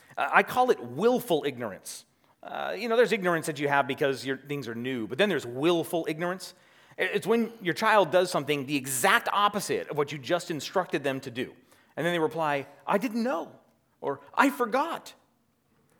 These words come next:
Well, in one sense, I think they're being honest. It's just that their world is so small at that age.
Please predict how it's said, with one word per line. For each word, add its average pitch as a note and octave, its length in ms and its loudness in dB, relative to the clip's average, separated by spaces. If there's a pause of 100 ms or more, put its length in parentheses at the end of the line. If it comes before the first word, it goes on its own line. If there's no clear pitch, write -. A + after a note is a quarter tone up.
(240)
Well, C#4 140 4
in C4+ 60 4
one E4+ 180 6
sense, F#3+ 220 0
I G#3+ 80 2
think A#3+ 120 0
they're F#3+ 100 4
being F3+ 240 0
honest. E3+ 640 0 (200)
It's G#3 120 -2
just B3 120 -2
that F#3 100 0
their G3+ 140 2
world E3 520 0
is D3+ 140 -6
so A#3 460 -2
small F3+ 800 0
at C#3+ 80 -10
that E3 200 2
age. E3 500 -4